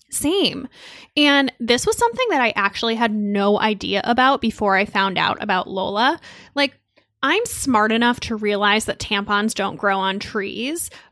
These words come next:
but I'd never thought of them as something with ingredients. I'd never checked an ingredient list on a tampon box before.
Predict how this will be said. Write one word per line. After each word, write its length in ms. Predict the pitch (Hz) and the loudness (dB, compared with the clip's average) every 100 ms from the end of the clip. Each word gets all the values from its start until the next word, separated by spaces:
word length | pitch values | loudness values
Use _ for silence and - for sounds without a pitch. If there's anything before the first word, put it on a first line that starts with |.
| - 247 _ - | -20 -20 _ 2
but 260 | 285 254 - _ _ - | 4 4 -2 _ _ 0
I'd 260 | 233 359 415 | 2 4 4
never 440 | 277 247 240 262 | 4 6 4 4
thought 260 | 247 196 208 | 4 2 2
of 80 | |
them 140 | 202 196 | 0 -4
as 100 | 208 | -2
something 340 | 220 202 214 | -4 -4 -2
with 140 | 220 208 | -2 -2
ingredients. 840 | 208 - 175 175 226 311 339 - - _ - | -6 -8 -8 -2 0 0 -2 -6 -8 _ 0
I'd 200 | 254 330 | 0 2
never 500 | 262 233 214 220 214 | 2 6 4 4 2
checked 320 | - 208 - | 2 0 0
an 100 | 202 | -6
ingredient 460 | 202 202 190 190 175 | -4 -2 -2 -2 -2
list 200 | - 202 | -2 0
on 60 | |
a 80 | 185 | -2
tampon 420 | - 196 - - | 0 -2 0 -2
box 300 | 202 - - | -2 -2 -4
before. 560 | - 214 - - 254 | -6 -8 -6 -6 -8